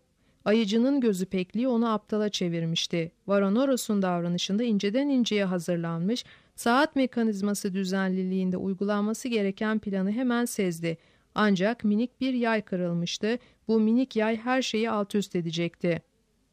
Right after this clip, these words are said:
En küçük açık vermeyen cinayetleri bile ortaya çıkaran şeytansı rastlantılardan biri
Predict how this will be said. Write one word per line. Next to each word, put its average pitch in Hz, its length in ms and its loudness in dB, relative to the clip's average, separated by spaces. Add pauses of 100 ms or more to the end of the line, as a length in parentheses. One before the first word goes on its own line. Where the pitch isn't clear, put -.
(960)
En 320 180 4
küçük - 300 0
açık 262 380 2
vermeyen 240 540 4
cinayetleri 214 680 0
bile 214 120 0
ortaya 190 380 0
çıkaran 185 480 -2
şeytansı 202 720 -2
rastlantılardan 185 1080 -2
biri 208 260 -2